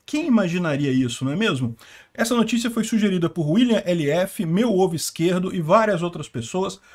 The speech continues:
Obrigado aí ao pessoal que sugeriu a notícia, obrigado a você que tá assistindo o nosso vídeo. Se você gosta do nosso conteúdo, por favor, deixe o seu like e se inscreva aqui no canal, né? Pois bem, olha que coisa, um anarquista abriu um café lá em Toronto, justamente com os princípios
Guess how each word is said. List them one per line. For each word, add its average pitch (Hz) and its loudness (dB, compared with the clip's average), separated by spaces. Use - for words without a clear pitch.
Obrigado 185 2
aí 170 2
ao 165 0
pessoal 151 -4
que - -16
sugeriu 131 -2
a 120 0
notícia, 226 -4
obrigado 202 -2
a 190 -2
você 175 -6
que - -20
tá 160 -8
assistindo 143 -8
o 143 -4
nosso 139 -4
vídeo. 214 -2
Se - -12
você 135 -4
gosta 190 2
do 190 -6
nosso 190 -2
conteúdo, 190 -2
por 220 -4
favor, 180 0
deixe 165 -6
o 180 -10
seu 175 -4
like 160 0
e 165 -8
se - -10
inscreva 151 -6
aqui 156 -8
no 147 -4
canal, 151 -4
né? 214 -2
Pois 403 0
bem, 269 4
olha 277 0
que 262 -4
coisa, 127 2
um 269 -4
anarquista 269 0
abriu 208 0
um 226 -2
café 226 0
lá 185 2
em 180 -2
Toronto, 202 0
justamente 226 -2
com 240 0
os 240 -4
princípios 240 -2